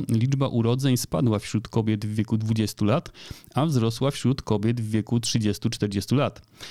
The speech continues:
Średni wiek pierwszego porodu w tysiąc dziewięćset osiemdziesiątym czwartym roku wynosił dziewiętnaście lat i wzrósł do trzydziestu lat w dwa tysiące dwudziestym pierwszym roku.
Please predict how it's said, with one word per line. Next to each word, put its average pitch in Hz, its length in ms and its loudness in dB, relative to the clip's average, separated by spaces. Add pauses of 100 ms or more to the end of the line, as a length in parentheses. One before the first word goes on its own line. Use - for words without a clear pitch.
(160)
Średni 107 440 2
wiek 104 260 0
pierwszego 107 480 0
porodu 107 520 0
w - 60 -6
tysiąc 104 360 0
dziewięćset 113 480 0
osiemdziesiątym 107 600 0
czwartym 117 380 0
roku 101 340 2 (200)
wynosił 120 540 2
dziewiętnaście 113 600 0
lat - 400 0
i 160 160 4
wzrósł 120 500 2
do 104 160 0
trzydziestu 110 600 -2
lat 104 380 -2
w 113 40 -6
dwa 107 180 0
tysiące 107 400 0
dwudziestym 139 380 2
pierwszym 107 340 0
roku. 98 240 0